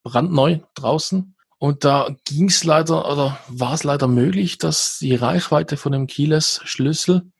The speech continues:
recht komfortabel war. Also die hab-, die Kollegen haben dann das Motorrad direkt neben ihrem Zelt parkiert über Nacht.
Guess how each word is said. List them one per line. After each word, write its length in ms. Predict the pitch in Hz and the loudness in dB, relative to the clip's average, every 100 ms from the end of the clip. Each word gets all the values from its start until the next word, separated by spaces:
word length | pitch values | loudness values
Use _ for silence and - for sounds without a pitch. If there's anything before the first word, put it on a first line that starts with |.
| _ - | _ -14
recht 360 | 117 143 - - | -4 -2 -2 -4
komfortabel 680 | 135 131 120 107 175 185 | -2 0 2 2 4 4
war. 340 | 175 196 190 165 | 4 2 0 -4
Also 220 | - 131 | -10 -8
die 160 | 135 123 | -6 -2
hab-, 260 | 135 - | -4 -4
die 100 | - | -12
Kollegen 460 | - 123 131 156 139 | -4 0 0 0 0
haben 300 | 139 143 127 | 0 0 0
dann 300 | 131 135 139 | 0 0 -4
das 180 | 131 - | -6 -4
Motorrad 600 | 127 - 156 151 - - | -6 -2 0 0 -4 -2
direkt 260 | 131 143 - | 0 0 -2
neben 260 | 135 135 | -4 -2
ihrem 240 | 131 131 120 | -2 -2 0
Zelt 500 | 131 180 - - - _ | 0 -2 -6 -12 -16 _
parkiert 600 | - 156 170 214 220 - - _ | -4 2 2 2 -2 -8 -10 _
über 220 | 180 165 | -2 2
Nacht. 460 | 160 190 - - | 2 2 -2 -14